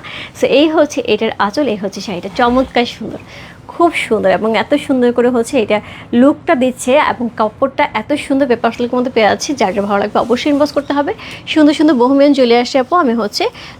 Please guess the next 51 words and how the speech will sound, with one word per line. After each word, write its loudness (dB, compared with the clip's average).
জুয়েলারি 4
পেজ 2
থেকে -4
just -6
ফাইভ -2
থেকে -2
টেন 0
মিনিটসের 2
মধ্যে 2
হচ্ছে -2
জুয়েলারি -2
লাইভে -6
আসছে। -6
সাথে 2
থাকতে 0
হবে, 2
চলে 2
গেলে 2
হবে 0
না। 2
জুয়েলারি 0
পেজ -4
থেকে -2
আজকে -4
অবশ্যই, 0
অবশ্যই -2
লাইভ -4
হবে। -8
ঠিক 0
আছে, -2
বাই 2
বাই 2
সবাইকে, -2
দেখা -4
হচ্ছে -4
জুয়েলারি 0
পেজ 0
থেকে। 0
So, -2
আমি 0
যেটা 0
পরে 2
আছি, 0
এটা 0
হচ্ছে -2
পি 4
ওয়ান, 2
চমৎকার 0
সুন্দর -2
হচ্ছে 0
একটা, -2